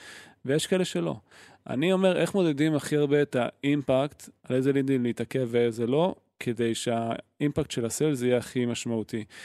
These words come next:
לי יש מקרים בתור לקוח, שנגיד אני הייתי, ידעתי שאני הולך להשתמש בתוכנה,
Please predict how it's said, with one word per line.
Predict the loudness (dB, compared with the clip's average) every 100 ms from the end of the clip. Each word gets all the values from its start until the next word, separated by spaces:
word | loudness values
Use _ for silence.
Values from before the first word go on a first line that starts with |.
| -12 2
לי | 4
יש | 4
מקרים | 2 2 4
בתור | 6 6 4 0 _ _ 0
לקוח, | 2 6 8 8 8 4 0
שנגיד | -2 0 0 0
אני | 0
הייתי, | -2 -2 -2 -2 -6 -10 _ _ _ _ -4
ידעתי | 2 4 4
שאני | 4 4
הולך | 4
להשתמש | 2 0 0
בתוכנה, | -4 -2 0 0